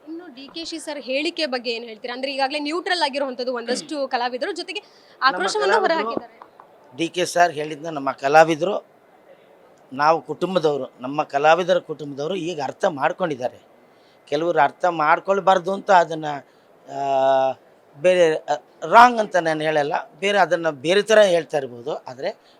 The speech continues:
Speaker 2: ಡಿ ಕೆ ಸರ್ ಹೇಳಿದ್ದು ನಮ್ಮ ಕುಟುಂಬ, ಡಿ ಕೆ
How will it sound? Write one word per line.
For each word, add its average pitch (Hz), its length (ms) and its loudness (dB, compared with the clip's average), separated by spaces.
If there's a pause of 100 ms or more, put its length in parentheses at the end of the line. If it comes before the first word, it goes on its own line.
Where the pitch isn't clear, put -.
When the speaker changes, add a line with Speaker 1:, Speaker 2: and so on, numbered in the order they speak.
(140)
Speaker 2:
ಡಿ 196 100 -4
ಕೆ 208 160 2
ಸರ್ 175 220 2
ಹೇಳಿದ್ದು 151 480 -4 (540)
ನಮ್ಮ 170 200 0
ಕುಟುಂಬ, 180 380 -6 (160)
ಡಿ 131 100 -10
ಕೆ 127 180 -14